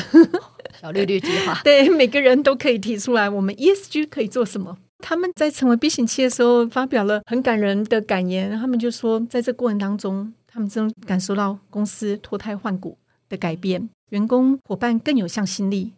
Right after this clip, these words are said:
Speaker 1: 然后也觉得自己在做更有意义的事情。那这个其实也是 B 型企业里面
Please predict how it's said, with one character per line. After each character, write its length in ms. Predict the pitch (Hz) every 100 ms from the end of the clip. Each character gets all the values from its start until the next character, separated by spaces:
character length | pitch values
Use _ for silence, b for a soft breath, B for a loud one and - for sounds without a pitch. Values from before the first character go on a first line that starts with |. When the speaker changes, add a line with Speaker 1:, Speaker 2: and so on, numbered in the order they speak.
| _ _
Speaker 1:
然 140 | 190
后 100 | 240
也 140 | 247 175
觉 180 | 196
得 120 | 185 190 -
自 120 | - 262
己 160 | 208
在 180 | 160 226
做 200 | 208 226
更 240 | - 294
有 100 | 214 170
意 200 | 214 202
义 60 |
的 100 | 175
事 180 | - 202
情。 440 | 175 - 185 202 - -
那 80 | 320
这 120 | 320
个 80 | 285
其 160 | 233
实 140 | 202 220
也 100 | 185
是 240 | 226 233
B 140 | 226
型 200 | 240 -
企 220 | 190 - 233
业 100 | 220
里 140 | 175
面 260 | 180 208